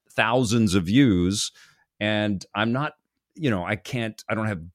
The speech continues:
days of time to just focus on just one of these platforms, but it's been really illuminating. Like, we've been on YouTube for a long time, and I've had some pretty,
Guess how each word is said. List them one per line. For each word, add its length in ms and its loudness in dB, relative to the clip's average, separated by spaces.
days 360 4
of 140 -6
time 520 -4
to 120 -4
just 240 -8
focus 400 0
on 160 0
just 260 -2
one 280 2
of 100 2
these 160 -4
platforms, 640 -6
but 180 0
it's 100 0
been 380 0
really 320 4
illuminating. 640 4
Like, 220 -4
we've 120 2
been 140 0
on 240 4
YouTube 400 0
for 140 -6
a 60 2
long 280 -2
time, 380 -4
and 140 -6
I've 140 -4
had 160 0
some 200 -6
pretty, 280 -2